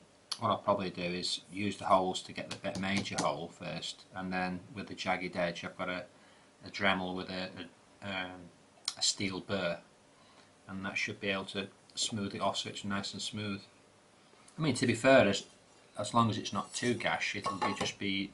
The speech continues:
you won't see it because the tacho face will cover the actual hole anyway. Mounting the tacho into the plate, I'll, what I'll probably end up doing is, is a similar method of,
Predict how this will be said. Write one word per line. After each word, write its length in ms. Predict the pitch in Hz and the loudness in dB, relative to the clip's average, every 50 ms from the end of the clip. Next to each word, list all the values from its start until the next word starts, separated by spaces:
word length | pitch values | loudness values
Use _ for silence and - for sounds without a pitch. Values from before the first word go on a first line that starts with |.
| - - - - - - - - - - | -10 -20 -20 -20 -20 -20 -20 -20 -14 -8
you 100 | - 104 | -6 -4
won't 180 | 104 104 104 - | -4 -2 -2 -2
see 160 | - - 101 | -2 0 0
it 160 | 98 98 - | -2 -2 -4
because 280 | 107 - - 101 - - | -6 -6 -4 -4 -4 -6
the 100 | - - | -8 -6
tacho 500 | - - - - - - 101 98 - - - - - - - - - | 0 2 2 2 2 2 2 2 2 0 -6 -14 -20 -20 -20 -20 -20
face 380 | - - - 107 104 101 - - | -8 -2 0 2 2 2 2 2
will 100 | 104 101 | 0 -2
cover 260 | - - 104 98 101 | -4 -2 -2 -2 -2
the 120 | 98 98 101 | 2 6 6
actual 440 | 104 - - - - - 90 85 85 | 6 6 4 2 -2 0 0 -2 0
hole 300 | - 92 90 90 95 104 | 0 0 0 0 -2 -2
anyway. 340 | 110 113 101 92 87 87 - - - - - - - - - - - - - - - - - - - - - - - - - - - - - - - - - - | -2 -2 -2 -2 -4 -6 -6 -10 -16 -20 -20 -20 -20 -20 -20 -20 -20 -20 -20 -18 -16 -16 -16 -16 -18 -20 -20 -20 -20 -20 -20 -20 -20 -20 -20 -20 -20 -16 -2 4
Mounting 400 | 120 123 117 113 113 - 107 101 | 6 6 6 6 6 4 4 4
the 80 | 98 | 4
tacho 420 | - - - 117 110 - 107 104 104 | 4 2 2 2 2 2 2 2 2
into 220 | 101 101 - 104 | 2 0 -2 -4
the 80 | 92 87 | -6 -6
plate, 560 | - - - 120 117 90 90 90 - - - - - - - - - - - - - - - - - - - - - - - - - - - - | -2 6 8 10 10 10 8 4 -2 -6 -8 -6 -6 4 8 8 8 8 6 2 -12 -18 -20 -20 -2 2 2 2 2 2 -4 -12 -8 -6 -4 -2
I'll, 120 | - - - - | -2 -4 -2 0
what 120 | - 104 101 | 2 6 6
I'll 80 | 104 | 6
probably 400 | 104 - - 120 113 110 107 98 | 6 10 12 12 12 12 10 6
end 160 | 101 110 110 107 | 6 6 8 8
up 60 | - | 10
doing 360 | - - - 95 92 95 - | 12 12 12 10 10 8 6
is, 160 | 98 - - - | 6 4 0 -2
is 100 | 107 101 | -4 0
a 60 | 101 101 | 6 10
similar 540 | - - 113 110 107 107 104 101 98 101 - - - - - - - - - - - - - - - | 12 12 12 10 8 4 4 2 2 2 0 -6 -20 -14 -12 -12 -12 -12 -14 -20 -20 -20 -20 -12 -6
method 480 | 101 104 110 107 - - 107 101 - 104 | -2 0 2 2 2 0 -4 -4 -2 -2
of, 160 | 101 101 | -2 -2